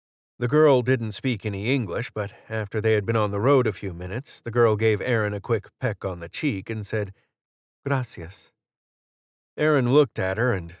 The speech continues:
smiled when she recognized her as the face she'd seen on Tico's computer in those final moments. Tears came unbidden to Aaron's eyes, and she nodded. The girl laid her head on Aaron's shoulder and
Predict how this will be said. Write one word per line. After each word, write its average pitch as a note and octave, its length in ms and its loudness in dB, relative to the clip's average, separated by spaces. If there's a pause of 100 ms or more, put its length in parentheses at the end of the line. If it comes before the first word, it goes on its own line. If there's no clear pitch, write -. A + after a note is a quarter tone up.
smiled A2+ 560 2
when G2 140 -4
she G#2+ 160 -6
recognized G2+ 680 -2
her G#2+ 140 2
as G#2+ 140 0
the G2 140 -2
face D3+ 340 -2
she'd G2 320 -10
seen A2+ 260 -4
on G#2+ 200 0
Tico's G2+ 400 -4
computer G2+ 560 -4
in F#2+ 80 -6
those G2+ 200 -2
final F2+ 380 -4
moments. E2+ 540 -6 (1000)
Tears G2+ 500 0
came G2+ 360 -2
unbidden G2 560 -2
to G2+ 100 -4
Aaron's F#2 340 -4
eyes, G#2+ 380 0
and F2+ 240 -8 (100)
she - 200 -10
nodded. F#2+ 480 -2 (920)
The B2 80 0
girl B2 400 6
laid A2+ 240 2
her G2+ 160 -2
head A2 260 2
on G#2+ 160 2
Aaron's G2 340 -2
shoulder A2+ 420 2
and F#2+ 120 -8